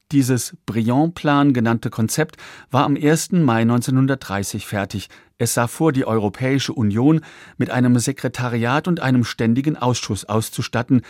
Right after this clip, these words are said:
enthielt einen Katalog von Zielen und Aufgaben. Gustav Stresemann war da bereits tot, sein Nachfolger Curtius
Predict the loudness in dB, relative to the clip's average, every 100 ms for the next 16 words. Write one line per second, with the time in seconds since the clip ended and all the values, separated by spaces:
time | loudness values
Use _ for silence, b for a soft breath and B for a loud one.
0 | B B -2 -2 -2 -4 -4 -2 0 2
1 | -2 -2 0 0 -2 -6 -6 -4 -2 2
2 | 2 2 -2 _ -8 -6 -10 -8 -12 -12
3 | -20 _ _ _ B B B B -4 0
4 | 0 -2 0 0 4 4 4 2 -2 -2
5 | -2 -2 -2 -2 -4 -8 -8 -6 -6 -8
6 | -4 0 -2 -2 -2 -2 -2 -2 -2 -2
7 | -2 0 0